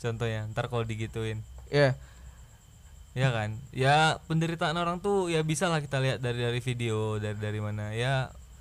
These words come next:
Speaker 1: ngeri, Pak.
Speaker 2: Nah,
Speaker 1: Tiba-tiba
Speaker 2: terus
Speaker 1: diam-diam terus
Speaker 2: Ah.
Speaker 1: jeder ke bawah.
Speaker 2: Ya, kalau
Speaker 1: Ampun.
Speaker 2: misalkan lu yang kena, terus lu masih sanggup nyebarin hoax?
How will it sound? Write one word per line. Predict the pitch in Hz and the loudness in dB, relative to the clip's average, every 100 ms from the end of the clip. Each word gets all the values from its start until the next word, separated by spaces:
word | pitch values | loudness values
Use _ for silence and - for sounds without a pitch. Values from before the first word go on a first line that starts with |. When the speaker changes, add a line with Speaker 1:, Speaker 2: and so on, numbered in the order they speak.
| - - - - - - - - - - - | -20 -18 -18 -18 -18 -18 -18 -20 -20 -20 -8
Speaker 1:
ngeri, | 131 131 | -2 -2
Pak. | 123 110 - - - - - - - | -2 -6 -8 -20 -20 -20 -20 -12 4
Speaker 2:
Nah, | 143 127 | 8 8
Speaker 1:
Tiba-tiba | 117 190 | 8 6
Speaker 2:
terus | 123 120 117 | 4 4 2
Speaker 1:
diam-diam | 117 117 113 131 147 | 0 0 0 -2 0
terus | 143 143 - 123 | -2 -2 -6 -2
Speaker 2:
Ah. | 120 120 | 4 6
Speaker 1:
jeder | 123 127 117 | 6 4 2
ke | - | -2
bawah. | 107 101 - - - - - | -2 -4 -6 -18 -20 -20 -4
Speaker 2:
Ya, | 104 | 2
kalau | 160 175 | 8 8
Speaker 1:
Ampun. | 175 | 8
Speaker 2:
misalkan | 175 165 170 175 | 6 6 6 8
lu | 185 | 8
yang | 185 175 | 6 4
kena, | 165 175 175 - - | 4 4 4 0 0
terus | 175 175 | 2 4
lu | 180 | 6
masih | 170 160 151 | 6 6 2
sanggup | - 139 127 135 - | 4 6 6 6 2
nyebarin | 139 123 113 117 131 | 4 4 4 4 4
hoax? | 117 - | 2 -2